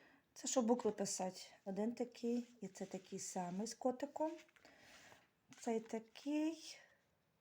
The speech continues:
Клітиночку цифри писати. Це були по знижки. Такий. А це мені теж потрібно для запису з такими білочками.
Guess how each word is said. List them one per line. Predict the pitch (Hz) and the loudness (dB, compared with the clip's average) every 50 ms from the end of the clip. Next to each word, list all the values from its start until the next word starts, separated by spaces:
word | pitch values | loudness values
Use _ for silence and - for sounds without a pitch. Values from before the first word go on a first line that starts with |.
| _ _ - - - - - - - - - - - - - - - _ - - | _ _ -16 -16 -16 -14 -14 -18 -20 -18 -18 -18 -18 -18 -20 -20 -20 _ -12 -4
Клітиночку | - 233 240 240 - - 240 233 214 214 208 202 - - - - | 2 2 2 2 4 6 8 8 8 8 4 2 0 -4 -4 -8
цифри | 202 - - - 294 311 - 294 311 302 | -6 -2 2 2 2 2 2 0 0 0
писати. | 302 285 277 277 - - 277 269 269 277 269 - - - - - - - - - - - - _ _ _ _ _ - - - - - - - - - - - - _ - | 2 2 2 2 2 2 4 4 2 2 -2 -6 -12 -14 -18 -20 -20 -20 -20 -20 -20 -20 -20 _ _ _ _ _ -20 -20 -20 -20 -20 -20 -20 -20 -20 -20 -20 -20 _ -14
Це | - - | -8 -6
були | 202 190 196 196 196 | -4 0 0 0 0
по | 196 - - 202 | -2 -2 -2 -2
знижки. | 190 - 196 190 190 190 185 - - - - 202 196 - - - - - - _ _ - | 0 0 2 2 2 2 0 -4 -6 -6 -4 -4 -4 -4 -8 -14 -20 -20 -20 _ _ -16
Такий. | - - 185 - - - - 285 311 330 330 - - - - - - - _ _ - - - - _ - - - - - - - - - - - - | -10 -10 -10 -10 -10 -8 -4 -2 -2 -2 -4 -6 -14 -18 -20 -20 -20 -20 _ _ -20 -20 -20 -20 _ -20 -20 -20 -18 -18 -20 -20 -20 -20 -20 -20 -4
А | - 254 | -4 -4
це | 240 - - 233 220 | -4 0 0 2 4
мені | 220 214 214 214 208 | 4 4 4 2 2
теж | 208 208 196 202 - | 2 0 0 0 -2
потрібно | - - 202 - 202 196 202 196 190 | -4 -6 -2 0 2 2 4 4 2
для | 180 185 190 185 | 4 4 2 2
запису | 190 180 175 175 - 180 - - - 170 | 2 0 -2 -2 -4 -4 -4 -6 -8 -10
з | |
такими | - - 196 - - - 180 180 | -10 -12 -14 -14 -8 -8 -6 -6
білочками. | 170 160 170 170 165 170 170 - - - 190 185 190 196 | -6 -4 -4 -4 -4 -4 -6 -8 -6 -4 -2 0 0 -2